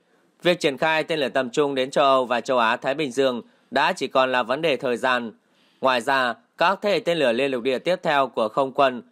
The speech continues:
và hải quân Mỹ cũng đã xuất hiện, bao gồm các tên lửa chiến lược trên đất liền G B S D và các tên lửa đạn đạo mới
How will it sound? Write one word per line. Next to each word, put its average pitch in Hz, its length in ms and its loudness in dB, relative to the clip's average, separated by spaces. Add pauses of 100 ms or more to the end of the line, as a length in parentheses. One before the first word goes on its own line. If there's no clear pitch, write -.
(140)
và 143 240 2
hải 117 120 -2
quân 135 220 -2
Mỹ 127 280 -2 (280)
cũng 147 160 0
đã 170 120 2
xuất 170 160 -4
hiện, 139 220 0 (420)
bao 165 220 2
gồm 143 280 -2
các 185 240 0
tên 165 140 0
lửa 123 160 0
chiến 117 200 -4
lược 147 260 2 (180)
trên 143 220 2
đất 156 160 2
liền 120 320 0
G 113 60 0 (220)
B 131 40 0 (280)
S - 100 -16
D 139 100 0 (540)
và 160 200 2
các 214 240 -2
tên 175 140 2
lửa 131 160 0
đạn 123 160 0
đạo 123 160 2
mới 120 360 0